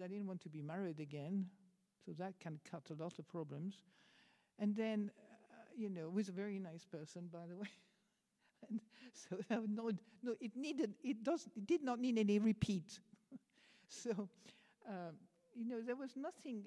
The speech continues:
like, attracting me in the world particularly. And I said, "What can I do? What can I do?" I was fed up with dancing, you know, a bit.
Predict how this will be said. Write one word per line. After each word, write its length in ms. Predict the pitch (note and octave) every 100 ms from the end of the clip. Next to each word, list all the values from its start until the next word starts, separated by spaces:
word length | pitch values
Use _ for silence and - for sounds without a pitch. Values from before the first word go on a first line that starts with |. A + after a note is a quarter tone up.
| F#3+
like, 100 | F#3 - _ -
attracting 680 | A3+ - B3+ - - A3+ A3
me 160 | C4 A3
in 80 |
the 100 | G3
world 440 | A3+ B3+ D4 G3+ E3
particularly. 800 | E3+ - G3 G3 E3+ D3+ C#3 E3+ - _ _ _ _ _ _ _
And 120 | G3+
I 20 | A#3
said, 180 | - B3
"What 140 | C#4 -
can 140 | A#3+
I 100 | G#3+
do? 400 | F#3 G#3+ C4 G#3+ E3 F3 A3
What 180 | A#3 -
can 120 | A3+
I 140 | G#3+ F#3
do?" 420 | E3+ A3+ A#3 E3+ D3 D#3+ - _ _ -
I 60 | F#3
was 180 | F#3 -
fed 180 | G#3
up 120 | G3 F#3+
with 200 | F3+ D#3+
dancing, 580 | E3+ G3 - G#3 G3+
you 80 | G3
know, 240 | F#3 F#3 G3 - F#3+
a 40 |
bit. 280 | D#3+ F#3 G#3